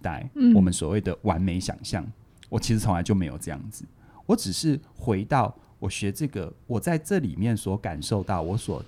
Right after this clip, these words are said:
Speaker 1: 接受到的那份滋养是什么？不管是任何一个大师，不管是我以前接受的训练的导师们，我看过的书，甚至于我那一段时间最常回想到的是，我在陪伴很多朋友的时候说的话，我录的内容，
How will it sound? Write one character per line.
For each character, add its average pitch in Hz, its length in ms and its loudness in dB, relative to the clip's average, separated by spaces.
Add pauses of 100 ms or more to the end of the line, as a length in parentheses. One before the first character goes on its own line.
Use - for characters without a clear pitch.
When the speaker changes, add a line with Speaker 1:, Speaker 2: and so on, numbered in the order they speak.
Speaker 1:
接 110 220 0
受 101 240 -2
到 92 260 -2
的 73 160 -8
那 113 160 0
份 110 180 0
滋 104 280 -4
养 101 220 -2
是 - 120 -10
什 - 220 -10
么？ 113 140 -14 (1040)
不 170 80 0
管 101 160 4
是 110 100 0
任 123 160 6
何 87 80 2
一 80 60 -2
个 92 100 -2
大 95 240 -2
师， 85 400 -4 (160)
不 135 100 -6
管 90 160 0
是 95 160 -2
我 98 160 4
以 87 60 0
前 82 220 -6
接 98 160 -2
受 101 200 -2
的 80 120 -6
训 98 340 0
练 90 240 0
的 73 240 -8
导 80 220 -6
师 - 260 -4
们， 92 260 -2 (380)
我 - 140 -8
看 - 220 -4
过 95 180 0
的 71 100 -4
书， 85 460 -6 (420)
甚 156 300 0
至 104 220 -4
于 69 200 -8 (520)
我 92 80 -2
那 98 100 2
一 120 40 2
段 131 120 4
时 107 80 -2
间 98 160 2
最 120 180 0
常 82 200 -4
回 85 140 -2
想 80 220 -6
到 95 180 -6
的 73 120 -8
是， 78 280 -6 (220)
我 92 80 -6
在 110 140 0
陪 - 240 -4
伴 101 260 0
很 87 120 -4
多 92 140 -2
朋 - 200 -4
友 78 160 -4
的 69 60 -6
时 - 120 -8
候 76 160 -4
说 80 180 -6
的 - 100 -10
话， 78 340 -6
我 82 120 -6
录 95 180 0
的 78 120 -6
内 90 200 0
容， - 220 -8